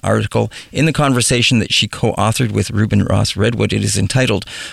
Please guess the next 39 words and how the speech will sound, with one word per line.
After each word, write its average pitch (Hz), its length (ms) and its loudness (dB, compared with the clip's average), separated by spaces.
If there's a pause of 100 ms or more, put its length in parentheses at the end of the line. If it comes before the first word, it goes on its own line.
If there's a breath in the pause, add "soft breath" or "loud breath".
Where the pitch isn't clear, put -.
Popular 147 440 2
Climate 123 480 0
Change 120 380 2
Documentaries 113 760 2
Often 143 440 2 (120)
Privilege 127 480 -2 (260 loud breath)
Wealthier 143 460 2
Countries 87 420 -2 (300 loud breath)
and - 140 2
Offer 104 420 0
Unbalanced 95 720 0
Coverage. 123 500 -2 (480 loud breath)
Now, 127 200 2
you, 143 340 4
uh, 113 440 4 (100)
Paige, 131 240 2
looked 131 240 0
at, 110 280 0 (120)
uh, 104 380 4 (220)
a 107 100 4
number 110 320 4
of 107 440 2
films, 127 520 2
as 107 180 2
you 98 60 -2
just 107 200 0
mentioned, 117 400 2
over, 98 540 2
uh, 95 180 2 (300 loud breath)
a 107 80 2
number 110 260 2
of 98 100 2
years. 117 540 2 (460 loud breath)
Uh, 117 200 2
you 123 140 0
did 160 220 0
see 160 200 2
some 123 300 2
very, 127 140 4